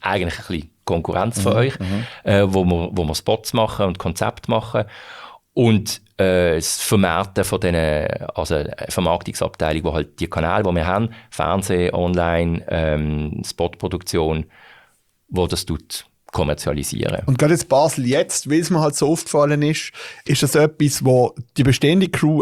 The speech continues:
Speaker 2: auch noch hätte müssen machen, oder hat man da wieder einen neuen Geschäftszweig aufgemacht, auch mit neuen Leuten?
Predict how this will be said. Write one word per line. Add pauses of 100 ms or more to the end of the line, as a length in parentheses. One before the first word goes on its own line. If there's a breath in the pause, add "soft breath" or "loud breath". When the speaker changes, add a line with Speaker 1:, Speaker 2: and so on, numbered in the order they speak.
Speaker 2:
auch
noch
hätte
müssen
machen,
oder
hat
man
da
wieder
einen
neuen
Geschäftszweig
aufgemacht,
auch
mit
neuen
Leuten?